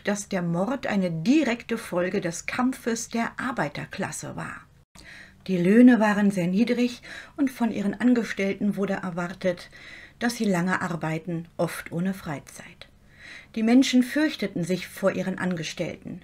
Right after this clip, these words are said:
denn niemand wusste, ob sie nicht als nächstes von einem geistesgestörten und wütenden Dienstmädchen oder Gärtner umgebracht werden würden. Während die Papin-Schwestern auf ihren Prozess warteten und sich in dieser Zeit nicht sehen durften,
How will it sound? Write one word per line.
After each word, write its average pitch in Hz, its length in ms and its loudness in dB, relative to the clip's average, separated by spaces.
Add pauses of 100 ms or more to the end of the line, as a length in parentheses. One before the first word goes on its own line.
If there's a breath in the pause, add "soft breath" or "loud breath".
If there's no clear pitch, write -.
(160 soft breath)
denn 190 240 0
niemand 247 400 8
wusste, 240 420 0
ob 180 140 -4
sie 202 180 2
nicht 226 240 2
als 202 300 -6
nächstes 208 680 0
von 170 160 -6
einem 165 300 -4
geistesgestörten 190 1040 -2
und 170 160 -4
wütenden 185 480 0
Dienstmädchen 190 720 0
oder 160 180 -6
Gärtner 170 580 -4
umgebracht 190 640 4
werden 151 300 -10
würden. 147 320 -12 (1800 loud breath)
Während 294 300 10
die 285 80 2
Papin-Schwestern 269 920 4
auf 262 120 2
ihren 247 200 2
Prozess 247 520 -4
warteten 202 580 4
und 214 280 0
sich 208 300 -2
in 208 220 0
dieser 226 300 0
Zeit 208 280 -2
nicht 190 220 -4
sehen 196 340 2
durften, 185 540 -2